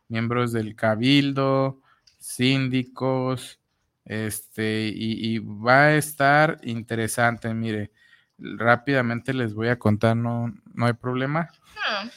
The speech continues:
Speaker 1: Encuentro Municipalista o Nacional Municipalista, este, tiene como, como lema políticas públicas exitosas,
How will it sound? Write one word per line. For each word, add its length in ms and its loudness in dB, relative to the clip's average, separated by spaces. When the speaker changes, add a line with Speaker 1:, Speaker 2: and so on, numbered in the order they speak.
Speaker 1:
Encuentro 460 0
Municipalista 1500 0
o 180 -2
Nacional 460 -2
Municipalista, 1080 -4
este, 1040 -2
tiene 320 -2
como, 500 -4
como 300 -4
lema 480 2
políticas 720 0
públicas 600 0
exitosas, 880 0